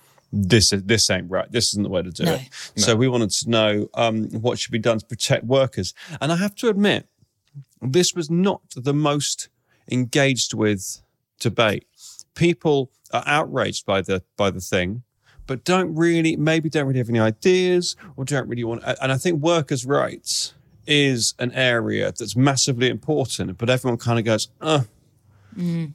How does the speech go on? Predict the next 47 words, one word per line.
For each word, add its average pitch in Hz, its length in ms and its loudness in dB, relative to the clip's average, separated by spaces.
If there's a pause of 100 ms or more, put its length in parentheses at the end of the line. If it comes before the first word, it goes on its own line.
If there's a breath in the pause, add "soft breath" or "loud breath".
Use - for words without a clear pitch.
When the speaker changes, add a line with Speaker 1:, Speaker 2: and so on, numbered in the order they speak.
(120)
Speaker 1:
oh, 156 180 0
it's 131 140 -2
a 131 40 -4
bit," 120 280 0
you 139 120 -2
know, 107 300 2
I 117 80 0
think, 131 220 0
I 113 60 -2
think 117 260 -2
something 113 360 2
that 104 160 -2
the 107 80 -2
Labour 120 300 2
Party 98 260 -2
scr-, - 280 2
struggled 101 440 0
with 95 140 -2
the 92 60 -8
last 95 300 -2
election. 135 280 0
I 92 40 -4
mean, 95 80 -4
Jeremy 98 280 0
Corbyn 95 320 0
was 90 180 -8 (120)
very 95 200 0
pro 123 400 0
workers' 95 440 -4
rights, - 480 -12 (920 loud breath)
but 143 140 -6
it, 143 100 -14 (180)
and 147 120 -2
it's 143 140 -2
a 135 40 0
very, 151 180 2
it 135 140 4
is 143 140 4
very 139 280 4
important, 135 500 -2
but 104 100 -4
it's 110 140 -4
not 127 300 4
something 101 500 0
that - 80 -6
the 110 80 -6
public - 640 -2